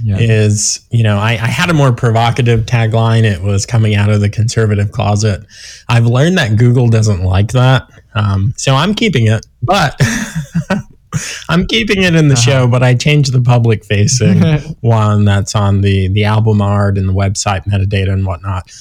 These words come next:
Speaker 2: uh, to "Confidence you need to face the day," uh, which is something I
Speaker 1: Yeah.
Speaker 2: wanna do. I, I've, I got some early feedback
Speaker 1: Yeah.
Speaker 2: from people. People are afraid to speak out, afraid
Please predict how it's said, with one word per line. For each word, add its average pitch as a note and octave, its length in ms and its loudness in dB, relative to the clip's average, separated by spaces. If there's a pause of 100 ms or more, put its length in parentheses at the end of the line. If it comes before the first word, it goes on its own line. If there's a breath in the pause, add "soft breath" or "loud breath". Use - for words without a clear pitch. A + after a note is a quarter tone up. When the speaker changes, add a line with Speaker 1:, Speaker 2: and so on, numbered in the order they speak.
(220 loud breath)
Speaker 2:
uh, A2+ 200 2
to A2+ 160 -2
"Confidence D3 600 0
you A#2+ 60 0
need A#2 240 2
to - 100 -14
face G#2 320 -4
the G2 120 -6
day," F2+ 280 -6 (380 loud breath)
uh, A#2 140 0
which C3+ 200 0
is C3+ 80 -2
something G3+ 280 -2
I E3 100 0
Speaker 1:
Yeah. - 0 -
Speaker 2:
wanna B2+ 260 2
do. F#2+ 320 -2
I, A2 220 -4 (220)
I've, B2 280 -2
I C3 80 2
got D3 280 -2
some D3 260 -2
early B2+ 520 2
feedback A#2+ 480 -2
Speaker 1:
Yeah. - 40 -8
Speaker 2:
from A2+ 160 -4
people. A2 580 -4 (300 loud breath)
People B2+ 340 0
are A2+ 160 2
afraid A2 920 -2 (260)
to G#2+ 260 -2
speak A2 360 -4
out, G2+ 240 -2
afraid G#2+ 500 -2